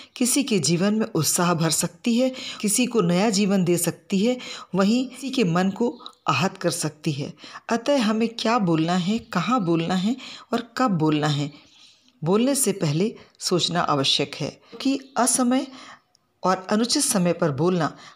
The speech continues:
हमारे लिए और दूसरों के लिए भी कष्टकर हो सकता है। जीवन में हम हमेशा खुद को ऐसी स्थितियों में पाते हैं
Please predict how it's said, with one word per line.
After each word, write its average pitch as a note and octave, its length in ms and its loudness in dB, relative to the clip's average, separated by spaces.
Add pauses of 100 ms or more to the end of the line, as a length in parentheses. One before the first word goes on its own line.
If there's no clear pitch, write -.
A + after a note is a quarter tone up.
(120)
हमारे F3 360 2
लिए F#3+ 420 0 (600)
और E3+ 100 2
दूसरों A3+ 380 0
के G3+ 160 0
लिए D#3+ 180 2
भी E3 320 -2
कष्टकर D#3+ 360 0
हो C#3+ 120 -2
सकता - 360 -2
है। D3 280 -4 (340)
जीवन G#3+ 320 2
में C4+ 120 2
हम G#3 160 4
हमेशा F#3+ 480 2 (380)
खुद - 260 -4
को F#3+ 360 -2 (220)
ऐसी G3 380 2
स्थितियों G3+ 380 -2
में F3+ 180 -2
पाते E3 340 0
हैं B3+ 220 0